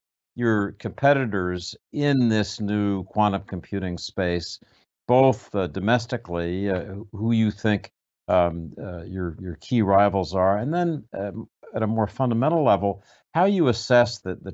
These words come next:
Chinese, uh, progress in quantum computing and in other, um, uh,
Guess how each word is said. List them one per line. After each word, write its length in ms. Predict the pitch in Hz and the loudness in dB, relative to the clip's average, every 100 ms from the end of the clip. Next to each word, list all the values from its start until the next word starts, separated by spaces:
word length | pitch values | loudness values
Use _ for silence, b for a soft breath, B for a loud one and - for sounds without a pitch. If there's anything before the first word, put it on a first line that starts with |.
| - | -8
Chinese, 720 | - 127 120 110 104 95 - _ _ _ | -2 0 2 2 0 -4 -12 _ _ _
uh, 60 | - | -20
progress 760 | - 113 107 87 87 85 - | -2 4 4 2 -2 -4 -6
in 240 | 113 113 104 | -6 -6 -4
quantum 340 | - 107 95 | -2 -2 -4
computing 540 | - 104 120 123 151 | -8 -10 -6 -4 -2
and 100 | 170 | -2
in 140 | 160 156 | -2 2
other, 460 | 196 175 117 95 b b _ - | 4 4 4 2 b b _ 0
um, 460 | 107 98 92 87 65 | 4 4 2 -4 -10
uh, 460 | 87 95 104 73 | -10 -12 -14 -16